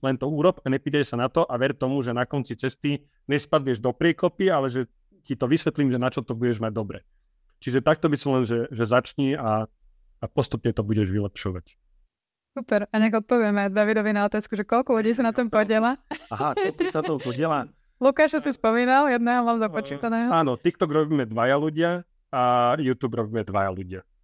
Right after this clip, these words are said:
Speaker 2: Mhm. A máš teraz aj nejaké, takže, takže štyria dokopy, ako keby.
Speaker 1: Ale, no, akože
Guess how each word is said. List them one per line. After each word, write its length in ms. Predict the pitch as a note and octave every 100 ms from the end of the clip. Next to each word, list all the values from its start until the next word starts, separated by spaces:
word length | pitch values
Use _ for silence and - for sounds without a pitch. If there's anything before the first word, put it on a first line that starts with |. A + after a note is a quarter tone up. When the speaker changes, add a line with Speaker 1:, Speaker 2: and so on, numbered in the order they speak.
| _ _ _ -
Speaker 2:
Mhm. 240 | A3 A#3 C4+ _ _ _
A 80 | - G#3
máš 180 | A3+
teraz 220 | C4 A#3 A3
aj 100 | A3
nejaké, 300 | G#3+ G#3+ G#3+
takže, 480 | G3 G3 G3 F#3+ G3 _ _ _
takže 320 | G#3 F#3 F#3
štyria 320 | - F#3+ F#3
dokopy, 400 | F#3 - F3+ F3+
ako 100 | F3+ F3
keby. 140 | F#3+
Speaker 1:
Ale, 140 | F3 G3 F#3 G#3
no, 140 | A3
akože 260 | F3+ E3+